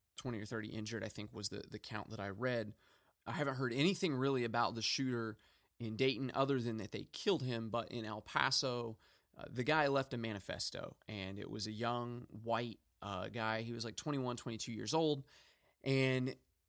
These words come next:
I looked through this manifesto, and, um, it was just unbelievable to see the kind of ignorance that was being spewed there. This kid was a, a young kid, but you would have thought that he was a, a sixty-year-old baby boomer.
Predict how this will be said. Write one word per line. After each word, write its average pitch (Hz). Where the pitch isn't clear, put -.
I 139
looked 143
through -
this 160
manifesto, 120
and, 117
um, 98
it 87
was 117
just 113
unbelievable 131
to 113
see 123
the 110
kind 107
of 104
ignorance 107
that 95
was 107
being 110
spewed 135
there. 113
This 117
kid 117
was 107
a, 80
a 110
young 143
kid, 120
but 110
you 135
would 135
have 123
thought 113
that -
he 120
was 110
a, 110
a 117
sixty-year-old 113
baby 113
boomer. 110